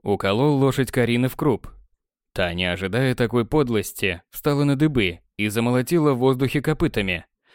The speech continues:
Воин, который только-только собирался взять ее под узцы, словил подковой в лоб и кубарем укатился куда-то в сторону. Куда, девушку не интересовало совершенно.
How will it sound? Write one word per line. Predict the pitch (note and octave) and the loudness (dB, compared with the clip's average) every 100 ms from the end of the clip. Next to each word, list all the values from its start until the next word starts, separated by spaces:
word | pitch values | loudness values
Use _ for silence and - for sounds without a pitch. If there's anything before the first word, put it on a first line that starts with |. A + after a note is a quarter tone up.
| _ - | _ -8
Воин, | F#2 G2+ B2 A#2+ | -2 2 2 2
который | A#2+ B2 A#2+ | 0 0 0
только-только | C3 B2 C3+ E3+ A#2+ G#2 | 0 0 0 0 -2 -2
собирался | - G#2 G#2+ G2+ A#2 | -4 0 0 0 -2
взять | G#2 A#2 - | 0 0 2
ее | A2 | 0
под | G2+ A2+ | 0 -2
узцы, | A2+ - E3 A2 - _ _ | -2 -2 0 0 -2 _ _
словил | - C#3+ D3 F#3 | -8 -2 0 2
подковой | - D#3 - C#3 C#3+ | 2 0 2 2 2
в | C#3+ | 2
лоб | E3+ G#2 - - | 2 0 -2 -8
и | G#2 G2+ | -4 -2
кубарем | - E3 D#3+ D3 | 0 0 2 2
укатился | B2+ A#2+ C#3+ C3+ C3 | 0 0 0 0 -2
куда-то | A#2+ A2+ A2+ | -2 0 0
в | B2 | -2
сторону. | - D3 G2+ F2+ E2 _ _ _ _ _ - | -2 -2 -2 -4 -10 _ _ _ _ _ -4
Куда, | A#2+ C3+ F3 F#2 - | 0 2 2 0 -6
девушку | A2+ E3 E3+ - D3 | -2 2 2 0 2
не | C#3 | 2
интересовало | B2+ A2+ A#2 A#2+ A2 A#2 | 2 0 -2 0 0 0
совершенно. | A2+ C3 C3+ - D3+ G#2 F2 | 0 -2 -2 0 -2 -2 -6